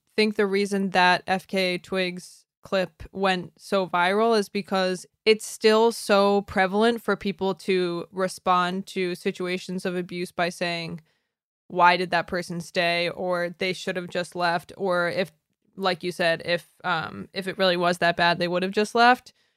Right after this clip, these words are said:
I think that's still, like, a really common sentiment. And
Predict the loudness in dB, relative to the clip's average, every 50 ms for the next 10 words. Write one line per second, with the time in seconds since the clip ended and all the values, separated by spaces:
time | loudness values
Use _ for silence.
0 | _ -4 -2 -2 0 2 0 0 2 2 0 0 -2 -10 -6 -2 0 2 2 2
1 | 2 0 0 0 -2 -2 -4 -2 -2 0 0 0 2 0 0 0 0 -2 -2 -4
2 | -6 -8 -4 0 0 0 0 -2 -4 -6 -6 -2 -2 -2 -2 -2 -2 -2 0 2
3 | 2 2 0 -2 -6 _ _ _ _ _ _ _ _ _ 4 4 4 4 2 0
4 | -2 -4 -4 -6 -10